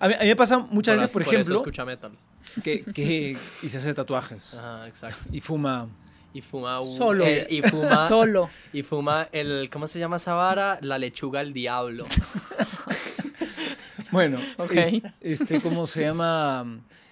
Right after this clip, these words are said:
Speaker 1: Eh, un montón de veces que viene gente, por ejemplo, y me hace pregun-, una duda de fe. "A ver, a ver, a ver, contéstame esto acá". Me hace la pregunta. Y yo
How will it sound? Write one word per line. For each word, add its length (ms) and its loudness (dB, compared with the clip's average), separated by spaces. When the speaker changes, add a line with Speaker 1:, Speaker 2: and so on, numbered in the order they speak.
Speaker 1:
Eh, 320 -2
un 80 -2
montón 220 0
de 60 0
veces 200 -4
que 100 -6
viene 280 -4
gente, 360 -6
por 100 -8
ejemplo, 160 -6
y 40 -6
me 80 -4
hace 200 -6
pregun-, 340 -6
una 200 -4
duda 220 2
de 60 0
fe. 120 -6
"A 100 2
ver, 120 0
a 80 -4
ver, 140 -6
a 80 -8
ver, 140 -10
contéstame 480 -10
esto 140 -10
acá". 160 -2
Me 80 -6
hace 120 -8
la 60 -8
pregunta. 260 -18
Y 100 -10
yo 280 0